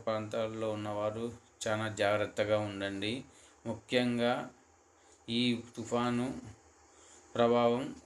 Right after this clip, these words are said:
అంతా తగ్గే వరకు దయచేసి ఎవరే కానీ బయట ఎక్కడ పడితే అక్కడికి వెళ్ళొద్దండి.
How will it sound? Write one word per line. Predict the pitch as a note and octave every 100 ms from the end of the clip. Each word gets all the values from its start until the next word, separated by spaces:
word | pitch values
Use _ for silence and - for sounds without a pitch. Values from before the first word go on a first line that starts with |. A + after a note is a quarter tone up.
| B2
అంతా | A2+ A2 A#2+
తగ్గే | A#2 G#2 A2 A2+
వరకు | A2 G#2+ G#2+ A#2+
దయచేసి | G#2+ G#2+ G#2 A2+ G#2+ A#2
ఎవరే | A2 A2 A2+ A2+
కానీ | A2 A2 B2+ - - - - B2
బయట | A#2+ A#2 A#2
ఎక్కడ | G#2+ A2+ G#2+
పడితే | G#2+ G#2 A2+
అక్కడికి | G#2+ A2 G#2+ - G#2
వెళ్ళొద్దండి. | G2+ G#2 G2+ G#2 G2